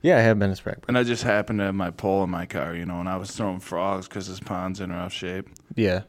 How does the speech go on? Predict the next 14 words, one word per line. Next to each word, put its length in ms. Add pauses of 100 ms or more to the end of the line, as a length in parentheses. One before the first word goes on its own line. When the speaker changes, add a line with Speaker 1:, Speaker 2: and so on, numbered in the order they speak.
(300)
Speaker 2:
Long 180
story 280
short, 360
dude, 280
fucking 360
Pete 280
starts 320
swimming 340
in 80
front 300
of 60
me, 160
right? 360
Speaker 1:
<laughs> 60